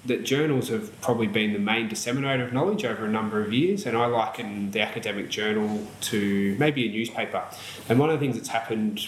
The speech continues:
within academic journals is the only digital innovations they've embraced is to streamline the way they disseminate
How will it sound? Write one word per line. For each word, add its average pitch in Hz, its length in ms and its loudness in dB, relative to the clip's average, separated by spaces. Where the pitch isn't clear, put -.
within 101 480 0
academic 104 400 -2
journals 143 400 2
is 101 160 -4
the 120 120 2
only 139 180 4
digital 107 320 -2
innovations 98 480 -2
they've 98 120 -8
embraced 101 460 -4
is 98 100 -6
to - 100 -8
streamline 101 540 0
the 98 60 -6
way 95 220 0
they 98 100 -2
disseminate 95 640 -4